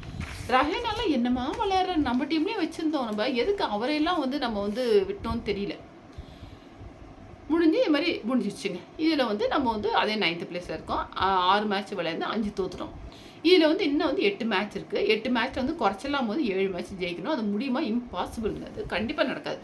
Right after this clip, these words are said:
நைன்டி நைன் பர்சன்ட் வந்து கண்டிப்பா நடக்காது. ஒரு பர்சன்ட் ஏதாவது மிரக்கல் நடந்தா உண்டு, அவ்வளவுதான். இன்னொன்னு, இந்த வேற பிளேயர்ஸ் இருந்தா கூட கொஞ்சம் நம்பிக்கை இருக்கும் நமக்கு. ஆனா இந்த பிளேயர்ஸை வச்சுக்கிட்டு,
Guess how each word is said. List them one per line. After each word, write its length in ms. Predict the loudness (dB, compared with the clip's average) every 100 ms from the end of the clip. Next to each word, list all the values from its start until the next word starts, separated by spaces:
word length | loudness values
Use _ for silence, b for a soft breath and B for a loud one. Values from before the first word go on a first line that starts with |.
| B B B -6 0
நைன்டி 360 | 2 2 2
நைன் 260 | 2 4 2
பர்சன்ட் 360 | 0 -2 -2 -4
வந்து 200 | -4 -4
கண்டிப்பா 300 | -4 -2 -2
நடக்காது. 460 | -2 -4 -6 -6 -8 -2
ஒரு 260 | 0 2
பர்சன்ட் 440 | 2 2 0 0 -2
ஏதாவது 320 | 0 0 0
மிரக்கல் 280 | 0 -2 -2
நடந்தா 360 | -4 -4 -4
உண்டு, 340 | -2 -2 -4 -6
அவ்வளவுதான். 320 | -4 -2 -4 -8 -18 -20 -20 -20 -20 -20 B B B B B B B
இன்னொன்னு, 540 | 0 2 0 0 -4 -8 B B
இந்த 320 | -2 0 -2 0
வேற 420 | 0 2 2 -2 0
பிளேயர்ஸ் 300 | 0 2 0
இருந்தா 280 | 0 -2
கூட 160 | -2 -4
கொஞ்சம் 360 | -2 -4 0 0
நம்பிக்கை 380 | 0 -2 -2
இருக்கும் 200 | -4 -6
நமக்கு. 160 | -12 -12 -10 -4
ஆனா 80 |
இந்த 400 | 0 2 0 0
பிளேயர்ஸை 560 | -2 0 0 0 0 -2
வச்சுக்கிட்டு, 500 | -4 -4 -2 -2 -2